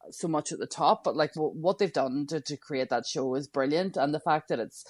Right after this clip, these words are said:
it's so accessible, um, and it's in a, a good price range as well. Like, tickets range from about twenty quid up until about a hundred and fifty,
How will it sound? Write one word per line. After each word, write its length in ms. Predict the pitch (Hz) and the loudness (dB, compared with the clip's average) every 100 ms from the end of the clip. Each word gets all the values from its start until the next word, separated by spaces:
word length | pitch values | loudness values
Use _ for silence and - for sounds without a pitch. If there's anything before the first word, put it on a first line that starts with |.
| - - - | -20 -8 -4
it's 200 | 120 - | -2 0
so 120 | 131 | 0
accessible, 880 | - 143 131 - 151 151 151 151 - | 0 6 6 4 2 6 6 6 6
um, 360 | 135 135 135 143 - - | 4 2 0 -4 -8 -2
and 160 | - 160 | 0 2
it's 120 | 160 | 0
in 80 | 170 | -2
a, 160 | 170 156 - | -2 -2 -4
a 120 | 147 | -4
good 240 | 139 165 156 | -2 -2 -2
price 340 | - 139 - | 0 -2 0
range 220 | 160 165 | -2 -2
as 100 | 151 | -2
well. 220 | 147 143 147 | 2 2 2
Like, 160 | 135 | -2
tickets 320 | 160 143 - | -6 -8 -6
range 200 | 151 143 | -4 -4
from 120 | - 147 | -4 -2
about 240 | 135 - | -2 -2
twenty 280 | - 131 117 | -4 -4 -4
quid 300 | - 139 135 | 0 2 2
up 80 | 117 | 0
until 320 | 151 156 147 | -2 -2 0
about 180 | 151 151 | 0 0
a 60 | |
hundred 320 | 147 160 147 | 0 -2 -2
and 100 | 139 | -4
fifty, 560 | - 156 - 180 170 | 2 2 4 6 6